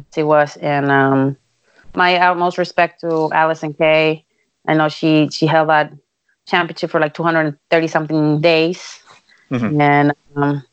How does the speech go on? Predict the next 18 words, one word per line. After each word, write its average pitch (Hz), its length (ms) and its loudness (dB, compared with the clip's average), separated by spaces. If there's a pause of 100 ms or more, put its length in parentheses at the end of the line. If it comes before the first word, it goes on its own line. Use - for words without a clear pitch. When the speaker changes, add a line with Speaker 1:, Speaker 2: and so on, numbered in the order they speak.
(340)
Speaker 1:
you 151 100 2
know, 147 80 2
I, 147 180 2 (160)
I - 20 0
read 156 220 0
Wikipedia 147 480 0
sometimes 139 500 -4 (180)
<laughs> - 180 -20
when 233 280 4
I 330 160 4
need, 359 140 -2 (1160)
when - 480 0
I 339 120 -4 (460)
need 277 220 -10
and, 214 260 -6 (420)
and 202 280 -2
the, 190 200 0
uh, 185 440 0